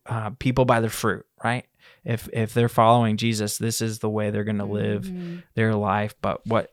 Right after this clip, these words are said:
Speaker 1: I, I think it's just interesting that he was saying, um, like, "It's okay. The end
Speaker 2: Mm-hmm.
Speaker 1: times are coming, um, but continue to live the way that God has called us to live, because there's a time where we will be unashamed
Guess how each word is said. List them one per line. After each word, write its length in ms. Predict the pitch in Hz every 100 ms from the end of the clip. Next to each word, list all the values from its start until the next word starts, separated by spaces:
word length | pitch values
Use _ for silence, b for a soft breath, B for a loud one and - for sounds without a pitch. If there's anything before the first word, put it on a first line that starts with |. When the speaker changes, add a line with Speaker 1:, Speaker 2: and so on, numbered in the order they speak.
| -
Speaker 1:
I, 180 | 117 104
I 140 | 117
think 220 | - 123
it's 100 | 117
just 180 | 113 113
interesting 600 | 110 104 107 - 101 104
that 180 | 101 92
he 160 | 110
was 140 | 107 104
saying, 420 | 107 104 98 95 b b b b
um, 540 | 107 104 98 92 101 - _ _ -
like, 260 | 107 101 -
"It's 160 | 117 120
okay. 480 | 104 107 95 - _ _ _
The 60 | 120
end 120 | 123
Speaker 2:
Mm-hmm. 80 | 135
Speaker 1:
times 180 | 131 127
are 60 |
coming, 480 | 107 139 151 156 151 B B B
um, 320 | 120 117 110 107
but 300 | 110 - -
continue 420 | 120 - 139 135
to 100 | 127
live 280 | 120 117 117
the 100 | 110
way 180 | 107 110
that 140 | 104
God 220 | - 104
has 140 | 104 -
called 260 | - 107
us 140 | 113 -
to 100 | 113
live, 240 | 117 110
because 320 | 110 - 104
there's 240 | 123 113 104
a 60 |
time 400 | 101 - 110 110
where 100 | 107
we 180 | 101 107
will 200 | 104 101
be 280 | 101 110 110
unashamed 760 | 98 101 104 - 95 87 98